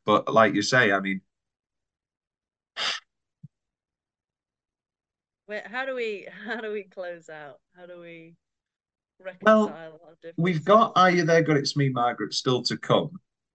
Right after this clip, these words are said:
Speaker 1: and you haven't yet watched Oppenheimer or May December or my two favourite movies of the year. So I don't want to, you can't really do something summation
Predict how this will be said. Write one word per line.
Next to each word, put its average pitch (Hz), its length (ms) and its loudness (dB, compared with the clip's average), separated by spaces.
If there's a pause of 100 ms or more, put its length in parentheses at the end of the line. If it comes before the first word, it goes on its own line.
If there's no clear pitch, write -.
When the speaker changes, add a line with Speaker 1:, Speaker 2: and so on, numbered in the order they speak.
(260)
Speaker 1:
and 113 460 2 (160)
you 127 300 2
haven't 127 400 2
yet 113 320 2
watched - 580 -4 (140)
Oppenheimer 92 600 0
or 87 380 2 (600)
May 98 200 2
December 92 640 2
or 90 360 0 (800)
my 98 160 2
two 98 300 4 (340)
favourite 92 400 2
movies 95 320 2
of 82 180 -4 (360)
the 90 80 2
year. 90 340 2 (1120)
So 127 440 6
I 131 60 6
don't 156 200 6
want 123 180 0
to, - 240 -8
you 104 120 -4
can't 139 240 4
really 107 200 2
do 110 160 0
something 98 440 -4
summation 101 720 2